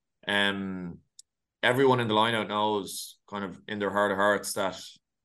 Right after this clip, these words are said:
it's, it's the perfect ball. We just didn't, didn't execute in the line. And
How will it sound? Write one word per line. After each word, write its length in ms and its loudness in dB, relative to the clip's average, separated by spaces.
it's, 340 -8
it's 220 -6
the 60 -10
perfect 360 0
ball. 480 6
We 140 -2
just 220 -4
didn't, 340 -2
didn't 220 0
execute 440 -2
in 60 -8
the 80 -2
line. 380 2
And 360 -4